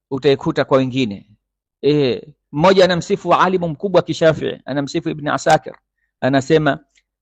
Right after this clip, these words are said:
"Bala wa kharia," kienda choo kidogo na, subhanallah,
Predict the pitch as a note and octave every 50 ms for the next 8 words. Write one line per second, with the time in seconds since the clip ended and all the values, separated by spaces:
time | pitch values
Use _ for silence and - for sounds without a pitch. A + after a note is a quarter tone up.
0 | _ - C#3 C#3+ D3+ E3 E3 D#3+ D#3+ D#3 D3 C#3 C#3+ C3 - - D3 C3+ C3 A#2
1 | G2+ F#2 - _ _ _ _ _ _ _ _ _ _ - D3+ C#3+ C#3+ D3+ C3+ -
2 | F3 E3 - - D3+ D#3 E3+ F3 F3+ E3+ D#3+ D#3+ D#3 _ _ _ _ _ - C#3
3 | D3+ D3+ D3+ D3+ - - _ _ _ _ - - - - - - - - - -
4 | D3+ C#3 A#2+ G2+ A2 A#2 A2+ C3+ B2+